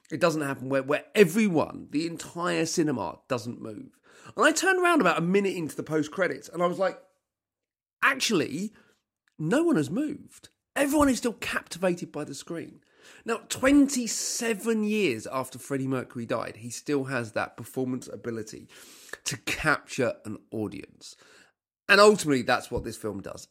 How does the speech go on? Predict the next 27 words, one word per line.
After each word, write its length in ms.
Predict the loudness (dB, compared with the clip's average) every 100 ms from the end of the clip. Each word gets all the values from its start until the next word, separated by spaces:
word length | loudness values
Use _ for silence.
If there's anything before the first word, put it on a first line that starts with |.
| -8
It 180 | -6
does 240 | 0 -2 -2
capture 380 | -10 -14 -12 -12
an 80 |
audience. 420 | -12 -14 -18 -20 -14 -8
And 140 | -6
for 180 | -4 -4
its 120 | -4
flaws 580 | -10 -4 -2 0 -2 -8 -14
and 100 | -12
its 140 | -12 -14
faults 420 | -12 -10 -10 -14 -16
and 140 | -14
its 160 | -14 -18 -20 -20 -20 -18 0
painting 400 | 2 4 2 0
certain 320 | 2 2 0
people 300 | -2 -2 -2
as, 140 | -4
as, 260 | -6 -6 -4
as 180 | -6 -8
the 120 | -10
convenient 840 | -10 -8 -2 0 0 0 -2 -4
bad 380 | -2 0 0 -4
guy 380 | -6 -4 -6 -8 -10 0
and 420 | 2 0 -4 -14 _ _ _ _ _ _ _ -14
conversely 480 | -4 -2 -2 -4 -12
painting 540 | -6 -6 -4 -4 -6